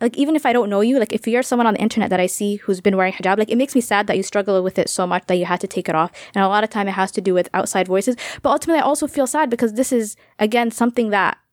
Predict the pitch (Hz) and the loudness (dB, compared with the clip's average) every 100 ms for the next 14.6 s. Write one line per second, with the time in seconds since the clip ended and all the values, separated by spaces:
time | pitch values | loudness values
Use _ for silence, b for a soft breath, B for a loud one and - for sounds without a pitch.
0 | _ _ - 208 196 - 196 - 226 196 | _ _ 0 0 -2 -6 -6 -2 -2 2
1 | 190 220 - 180 - 214 269 - 247 - | 2 0 2 0 0 -2 -2 0 0 0
2 | 262 190 - 220 220 247 247 208 - 269 | -2 -2 -2 0 0 0 -4 -6 -2 0
3 | 247 - B B 226 277 233 254 220 220 | 0 -4 B B 0 0 0 0 2 4
4 | 214 214 208 190 - 208 196 170 - 196 | 2 0 -2 -4 -2 -2 -2 -4 -2 2
5 | 220 254 - B - 254 262 233 226 226 | 2 0 -4 B -2 0 2 2 0 -2
6 | 220 - 247 226 185 - b - 220 214 | -2 0 2 2 0 -2 b -4 0 2
7 | 214 208 190 226 214 196 196 - 208 202 | 2 0 0 0 2 2 0 0 0 0
8 | - - 233 240 - 262 240 220 233 220 | -4 -6 -2 -2 0 0 0 0 -2 -4
9 | B B B - 220 208 - 247 247 254 | B B B -2 0 0 0 0 2 2
10 | 233 190 190 233 240 233 196 240 262 - | 2 2 2 2 2 0 -2 0 0 0
11 | 214 214 208 202 208 - 240 233 202 - | 0 0 0 -2 -2 0 2 0 -2 -8
12 | - 208 214 220 214 202 185 - b b | 0 2 2 2 2 2 0 -4 b b
13 | - 202 208 214 - 220 233 214 196 - | -8 -2 0 0 0 -2 2 0 0 -2
14 | 214 208 190 185 185 | -4 -4 -2 0 0